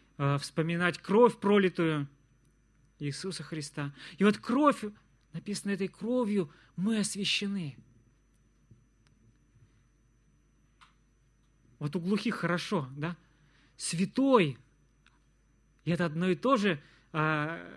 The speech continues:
жест, что значит "чистый". Понятнее им становится, да? "Чистый и святой". Следующий, можно слайд?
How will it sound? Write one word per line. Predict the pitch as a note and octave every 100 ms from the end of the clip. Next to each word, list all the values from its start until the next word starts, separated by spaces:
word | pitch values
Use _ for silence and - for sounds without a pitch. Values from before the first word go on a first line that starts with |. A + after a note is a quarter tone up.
| -
жест, | - C#3+ A3+ -
что | -
значит | D3 F3 -
"чистый". | - - G3 - - - - - - _ _ _ _ _ _ _ _ _ _ _ _ - - - _ _ _ _ _
Понятнее | - G#3 B3+ C#4+ C4+ - G#3
им |
становится, | F3 G3+ F#3 E3+ D3 D3
да? | D3+ G3+
"Чистый | F3 - C#4+ D4 A#3 F#3+
и | F3
святой". | E3+ G3+ G3+ B3+ A#3 D#3+ - _ _ _ _ _ _ _ -
Следующий, | - F#3+ D#3+ F3+
можно | G#3+ E3
слайд? | - C#3